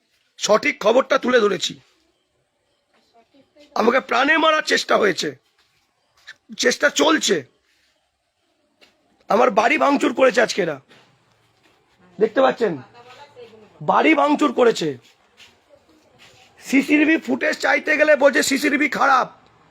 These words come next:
ষড়যন্ত্র, সবটাই ষড়যন্ত্র। কে করেছে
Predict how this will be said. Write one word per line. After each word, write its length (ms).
ষড়যন্ত্র, 720
সবটাই 760
ষড়যন্ত্র। 600
কে 140
করেছে 400